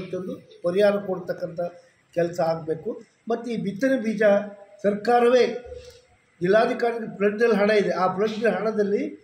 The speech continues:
ಸ್ವಲ್ಪ ಬೀಜವನ್ನ purchase ಮಾಡಿ ರೈತರಿಗೆ ಎಲ್ಲೆಲ್ಲಿ ರೀ-, ಆ, ಬಿತ್ತನೆ ಮಾಡ್ತಾರೆ, ಅವ್ರು ಯಾರಾದ್ರು ಕೇಳ್ತಾರೆ, ಅವರಿಗೆ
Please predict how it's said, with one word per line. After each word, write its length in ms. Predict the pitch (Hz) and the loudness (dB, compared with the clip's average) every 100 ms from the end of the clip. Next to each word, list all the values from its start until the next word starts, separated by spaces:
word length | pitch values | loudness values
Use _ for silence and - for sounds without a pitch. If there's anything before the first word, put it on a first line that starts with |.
| - _ _ | -20 _ _
ಸ್ವಲ್ಪ 300 | 214 214 214 | 0 2 -2
ಬೀಜವನ್ನ 540 | 170 226 226 233 220 208 - - _ | -2 -2 0 0 2 0 -2 -12 _
purchase 400 | 208 208 254 233 | -2 0 -2 0
ಮಾಡಿ 200 | 214 208 | -2 0
ರೈತರಿಗೆ 840 | 185 226 220 214 220 247 - _ 175 | 2 2 0 -4 -4 -6 -10 _ 0
ಎಲ್ಲೆಲ್ಲಿ 440 | 208 247 254 240 | 2 4 2 0
ರೀ-, 340 | 208 294 285 - - - - - | 2 4 4 0 -10 -18 -20 -2
ಆ, 60 | 220 | -2
ಬಿತ್ತನೆ 360 | 185 214 240 240 | 0 -2 2 4
ಮಾಡ್ತಾರೆ, 440 | 214 208 208 208 | 4 2 2 2
ಅವ್ರು 240 | 208 208 | 4 6
ಯಾರಾದ್ರು 300 | 208 208 202 | 4 4 -2
ಕೇಳ್ತಾರೆ, 380 | 202 208 208 202 | 0 0 2 -2
ಅವರಿಗೆ 220 | 185 185 | -2 -4